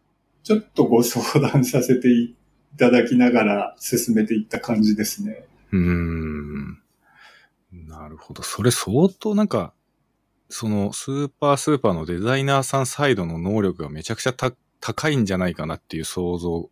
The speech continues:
Speaker 2: しちゃいますね。そういう話を聞くと。
Speaker 1: はい、あのー、そうですね。あのー、いや、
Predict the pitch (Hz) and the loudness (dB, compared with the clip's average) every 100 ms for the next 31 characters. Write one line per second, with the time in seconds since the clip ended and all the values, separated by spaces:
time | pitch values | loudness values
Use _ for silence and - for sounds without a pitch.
0 | - - - 87 90 - 73 - 78 85 | -14 -8 -2 0 0 -2 -6 -4 -4 -4
1 | 78 - - - - - - - _ _ | -4 -6 -8 -12 -18 -14 -14 -14 _ _
2 | _ _ _ _ - - 170 180 220 220 | _ _ _ _ -8 -4 -2 0 2 2
3 | 214 208 202 202 202 196 196 190 190 185 | 2 2 4 4 4 4 4 2 2 0
4 | 180 180 - - _ _ - - 302 294 | 2 0 -2 -12 _ _ -12 -2 2 4
5 | 190 120 110 107 120 123 127 123 123 120 | 4 4 2 0 0 4 4 4 4 4
6 | 120 123 - - - | 4 2 -2 -2 -2